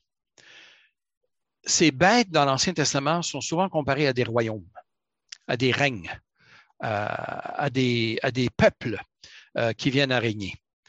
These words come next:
Euh, dans Apocalypse dix-sept, versets sept à dix, les sept têtes de la bête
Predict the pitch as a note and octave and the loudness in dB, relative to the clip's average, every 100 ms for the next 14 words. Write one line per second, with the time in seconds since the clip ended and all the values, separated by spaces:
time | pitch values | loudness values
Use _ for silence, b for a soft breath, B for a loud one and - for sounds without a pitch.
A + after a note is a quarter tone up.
0 | b b b - B2 G#2+ F#2+ - - - | b b b -6 -2 0 -2 -4 -10 -18
1 | _ _ _ - D3 C#3+ F3 A3+ A#3+ B3+ | _ _ _ -2 2 2 2 2 2 2
2 | - - B2+ A2 B2 C#3+ - F3 - - | 0 -2 -2 0 0 0 0 0 -4 -14
3 | - _ _ - C3+ - C#3 - F3 C#3 | -14 _ _ -4 -2 0 0 0 2 0
4 | G#2 A#2 - - - _ b b b b | 0 -2 -2 -4 -8 _ b b b b
5 | - C3+ C3 - - G#3+ - - - _ | -2 0 2 0 0 0 -2 -14 -16 _
6 | _ _ _ _ _ - F#3+ C#3+ - - | _ _ _ _ _ 2 4 4 0 -12
7 | - _ b b b b - C3+ B2+ A2 | -16 _ b b b b -2 2 4 4
8 | B2+ E3 - | 2 2 -4